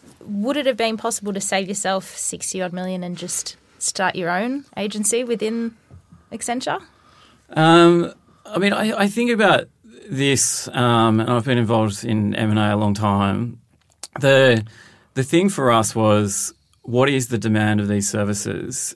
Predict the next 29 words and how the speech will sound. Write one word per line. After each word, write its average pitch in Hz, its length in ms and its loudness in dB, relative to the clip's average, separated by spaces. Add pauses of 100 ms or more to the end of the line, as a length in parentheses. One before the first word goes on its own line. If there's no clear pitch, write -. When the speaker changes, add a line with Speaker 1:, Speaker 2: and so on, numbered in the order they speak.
(160)
Speaker 2:
and 107 520 0 (680)
can 131 300 0
we 113 360 0 (220)
organically, 104 1040 0 (520)
um, 104 420 0
build 104 280 -2
these 101 420 -6 (300)
serv-, 107 400 -4
we'll 104 180 -6
build 113 240 0
these 101 180 -2
skill 104 200 -6
sets 101 280 -10
ourselves? - 560 -12 (600)
Um, 113 680 2 (260)
and 135 180 2
we've, 156 220 2
we've 156 220 -4 (280)
been 131 440 0
doing 110 680 -2
both 110 500 -2
in 110 160 -4
different 107 320 -8
skill 113 240 -6
sets 107 280 -8
for 113 80 -10
a 107 40 -6
long 104 180 -2
time. 107 480 -4